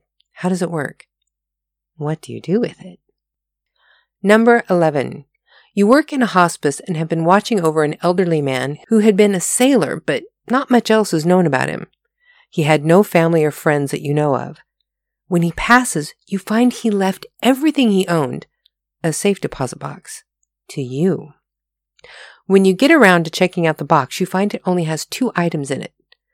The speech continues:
An old tattered map that looks like something you'd see in a museum, and a note. And for this week's prompt, number twelve, in honor of my fifty-fifth birthday that is coming up on the nineteenth,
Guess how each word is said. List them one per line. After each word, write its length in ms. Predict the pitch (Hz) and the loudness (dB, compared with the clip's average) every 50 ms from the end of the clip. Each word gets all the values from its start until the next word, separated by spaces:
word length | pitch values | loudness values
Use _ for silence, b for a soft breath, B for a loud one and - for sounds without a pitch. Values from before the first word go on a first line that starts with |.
| _ _ _ _ _ _ _ _ | _ _ _ _ _ _ _ _
An 140 | - 147 143 - - | -10 -10 -8 -4 0
old 260 | 151 151 156 160 - | 0 0 0 -2 -6
tattered 400 | - - 160 175 208 214 196 190 | -8 -4 -2 0 0 0 0 0
map 400 | 175 160 139 127 - - - - - | -2 -2 -2 -4 -6 -8 -12 -14 -14
that 160 | - - - - | -14 -10 -6 -6
looks 220 | 220 - - - | -6 -6 -6 -8
like 180 | 156 135 - - | -8 -8 -8 -10
something 520 | - 185 190 185 202 202 - - 139 127 | -8 -6 -2 0 0 0 0 -2 -2 -2
you'd 160 | 131 127 - | -4 -6 -8
see 140 | - - 165 | -8 -6 -4
in 60 | 143 | -4
a 40 | 135 | -4
museum, 640 | 123 120 123 123 139 170 190 180 143 127 127 139 139 _ _ _ _ _ _ _ _ _ _ _ _ _ _ _ _ _ | -4 -4 -6 -6 -4 -2 -2 -2 -2 -4 -8 -14 -18 _ _ _ _ _ _ _ _ _ _ _ _ _ _ _ _ _
and 180 | - 147 131 123 | -12 -10 -8 -6
a 60 | 139 | -4
note. 440 | 160 170 156 131 156 196 _ - - _ _ _ _ _ _ _ _ _ _ _ _ _ _ _ _ - | -2 -2 -2 -2 -6 -10 _ -20 -20 _ _ _ _ _ _ _ _ _ _ _ _ _ _ _ _ -2
And 360 | 247 277 320 320 294 247 - | 0 2 2 2 2 0 2
for 120 | - 240 226 | 4 4 6
this 240 | 196 196 185 - - | 6 4 2 2 0
week's 180 | 190 175 - | -2 -2 -4
prompt, 440 | - - - 175 190 240 285 - - | -6 -4 -2 0 0 0 -2 -4 -2
number 300 | 165 165 165 165 156 156 | 2 2 2 4 2 0
twelve, 560 | 143 - - 156 151 165 202 277 214 - - - B B B B B B | 0 2 2 4 6 6 4 4 2 -2 -8 -16 B B B B B B
in 260 | B 262 285 285 277 - - | B 4 6 6 4 4 2
honor 360 | 220 226 226 220 226 233 - - | 4 4 6 4 4 2 0 0
of 140 | 202 190 190 | -2 0 0
my 260 | 185 175 170 165 160 | 2 2 2 0 0
fifty-fifth 580 | - 220 190 - 165 143 - 160 147 - - | 0 -2 -2 -2 -2 -2 0 0 0 0 -2
birthday 340 | - 135 131 127 - 139 143 | -4 -4 -4 -4 -2 -4 -2
that 120 | 170 185 160 | 0 0 0
is 120 | 151 - | 0 -2
coming 240 | - 160 143 147 147 | -2 -2 -2 0 0
up 140 | 139 - 143 | -2 -2 -2
on 60 | 135 | -2
the 80 | 139 | -2
nineteenth, 560 | 131 127 127 123 - - 127 156 220 269 - | -2 -2 -4 -4 -6 -6 -4 -4 -4 -6 -8